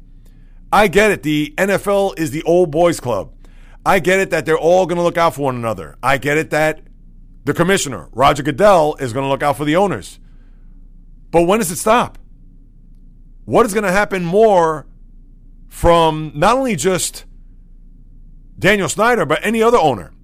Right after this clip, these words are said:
And we've seen this happen with Jerry Richardson, the former Carolina owner, where he was pretty much excused of his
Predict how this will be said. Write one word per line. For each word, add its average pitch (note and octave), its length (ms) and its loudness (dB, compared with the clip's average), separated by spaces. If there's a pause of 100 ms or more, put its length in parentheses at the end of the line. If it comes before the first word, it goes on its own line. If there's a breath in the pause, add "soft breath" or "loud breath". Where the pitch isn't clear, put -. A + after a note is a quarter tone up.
And F#3+ 140 0
we've G3 160 -2
seen D4 260 0
this A3 160 -2
happen F3+ 320 0
with E3+ 140 -2
Jerry F#3+ 240 4
Richardson, F3+ 460 -2
the D3+ 80 -6
former F#3+ 340 -2
Carolina E3+ 520 0
owner, C#3+ 300 -2
where D3+ 400 0 (360 soft breath)
he G#3 160 2
was C#4+ 140 2
pretty E3+ 200 0
much C#3+ 480 -2
excused D#3+ 440 -2
of C3 120 -2
his C#3 420 -2